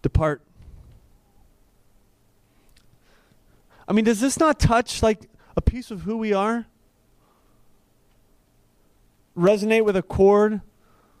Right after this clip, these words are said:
Something in our hearts, something that's dark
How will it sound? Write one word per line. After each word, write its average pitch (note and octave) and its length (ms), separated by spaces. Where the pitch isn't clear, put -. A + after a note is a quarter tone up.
Something G3 400
in F#3 220
our F#3 140
hearts, F3 500
something F#3 400
that's F3 240
dark D3 600